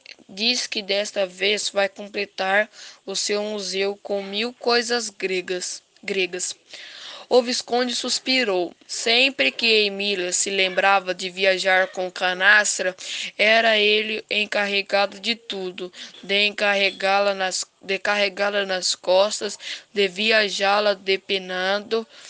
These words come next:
e isto é, arrancar-lhe as pernas e os braços. "Era a quantidade do, que quantidade de pó quer?"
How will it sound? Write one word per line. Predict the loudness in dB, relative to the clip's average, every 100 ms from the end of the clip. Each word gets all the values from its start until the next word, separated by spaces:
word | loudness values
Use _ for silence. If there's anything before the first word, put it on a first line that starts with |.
| -18 -18 -20 -4
e | 2 2 0 _
isto | -4 -2 -2 -2 -8 -10 _ 0
é, | 2 2 -2 _
arrancar-lhe | -2 0 0 -2 -2 0 2 2 2
as | 0 0
pernas | 4 6 6 2 -2
e |
os | -2 0
braços. | 2 4 4 2 -6 -10 -14 -18 -16 -16 -14 -14 -4
"Era | 4 6 6
a |
quantidade | 4 -4 -2 0 0 0
do, | -6 -12 -16 -20 _ -18 -10 -6 0
que | 2
quantidade | 2 0 0 -2 0 2 2 2 -4 -8
de | -4 -4
pó | -2 -2 -2
quer?" | -2 2 4 4